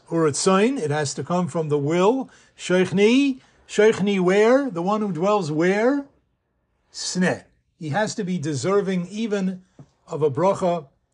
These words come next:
besides all of this material wealth. He has to have that simplicity and that, that modesty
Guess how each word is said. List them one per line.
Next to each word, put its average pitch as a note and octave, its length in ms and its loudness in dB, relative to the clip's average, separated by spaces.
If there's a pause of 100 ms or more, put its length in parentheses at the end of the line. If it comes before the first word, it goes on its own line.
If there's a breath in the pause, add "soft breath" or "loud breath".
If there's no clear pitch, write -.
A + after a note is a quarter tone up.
(460)
besides B3+ 440 2
all D#3 160 4
of B2+ 80 2
this C3 180 -4
material C3 480 -2
wealth. G#2 360 -12 (280 soft breath)
He D#3 120 -14
has F#3 300 -2
to F#3+ 100 -2
have F3 260 -2
that E3 220 -2 (220 soft breath)
simplicity G3 880 -4
and D#3 140 -8
that, C#3 300 -8
that C3+ 200 -6
modesty F#3 720 0